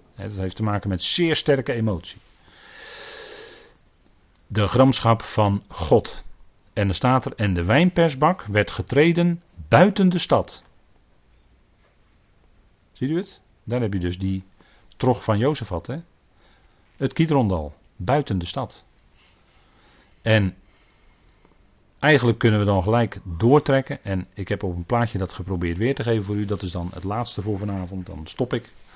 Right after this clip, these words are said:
Maar de maat staat erbij. Het is zestienhonderd stadien ver.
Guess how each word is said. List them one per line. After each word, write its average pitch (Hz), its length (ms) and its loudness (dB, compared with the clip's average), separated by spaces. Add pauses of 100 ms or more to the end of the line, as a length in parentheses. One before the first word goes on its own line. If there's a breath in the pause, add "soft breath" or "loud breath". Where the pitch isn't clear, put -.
(1400 loud breath)
Maar 117 180 4
de 110 60 4
maat 131 260 4
staat 110 240 2
erbij. 143 400 -2 (180)
Het - 160 -6
is - 320 -4 (280)
zestienhonderd 104 880 0
stadien 95 560 -2
ver. 107 260 -2